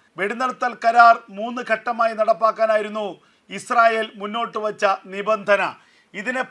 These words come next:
പരിപൂർണമായും അമേരിക്ക അംഗീകരിക്കുകയും ചെയ്തു. എന്നാൽ ഇക്കാര്യത്തിൽ അനുകൂലമായൊരു നിലപാട് ഹമാസിന്റെ ഭാഗത്ത് നിന്ന് ഇതുവരെ ഉണ്ടായില്ല എന്നുള്ള വാർത്തകളാണ് പുറത്തു വരുന്നത്. വെടിനിർത്തൽ കരാറിന്റെ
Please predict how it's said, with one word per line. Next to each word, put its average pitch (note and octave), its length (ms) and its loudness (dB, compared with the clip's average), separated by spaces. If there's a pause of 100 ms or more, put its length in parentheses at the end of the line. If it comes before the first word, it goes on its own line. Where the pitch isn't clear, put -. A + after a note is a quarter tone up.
പരിപൂർണമായും A#3 840 0 (180)
അമേരിക്ക A#3 440 -8 (280)
അംഗീകരിക്കുകയും G#3+ 760 -8
ചെയ്തു. G3 240 -4 (460)
എന്നാൽ A#3 280 0
ഇക്കാര്യത്തിൽ A#3 600 0 (540)
അനുകൂലമായൊരു A3+ 840 0 (100)
നിലപാട് A3 540 6 (420)
ഹമാസിന്റെ A3+ 600 2 (120)
ഭാഗത്ത് A3 400 2
നിന്ന് G#3+ 220 -10
ഇതുവരെ A3 360 -6
ഉണ്ടായില്ല G#3+ 460 4 (120)
എന്നുള്ള G3+ 260 0 (100)
വാർത്തകളാണ് G3+ 680 0 (440)
പുറത്തു A3 360 -4
വരുന്നത്. G3 380 -2 (300)
വെടിനിർത്തൽ A#3 480 -4
കരാറിന്റെ A#3 480 2